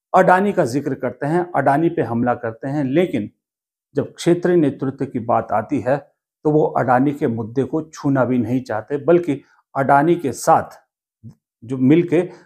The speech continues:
प्रदेश में, अपने अपने राज्यों में इन्वेस्टमेंट की बात करते हैं। तो ये भी एक दो दोगला चेहरा कांग्रेस का सामने आता है।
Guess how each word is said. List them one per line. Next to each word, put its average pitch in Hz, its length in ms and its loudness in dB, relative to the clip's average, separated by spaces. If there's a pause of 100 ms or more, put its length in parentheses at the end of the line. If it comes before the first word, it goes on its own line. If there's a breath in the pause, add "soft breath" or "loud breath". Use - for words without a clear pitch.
(320 loud breath)
प्रदेश 147 400 4
में, 127 120 0
अपने - 260 -6
अपने 127 200 -8
राज्यों 120 320 -4
में 123 220 -4
इन्वेस्टमेंट 139 680 -2
की 120 80 -8
बात 104 360 -4
करते 113 260 -20
हैं। - 120 -20 (500)
तो 143 60 0
ये 139 240 4
भी 202 200 0
एक 165 340 -2 (380)
दो 190 460 6
दोगला 139 380 -2
चेहरा 147 360 -2
कांग्रेस 113 440 -8
का - 120 -14
सामने 123 500 0
आता 107 300 -8
है। - 120 -20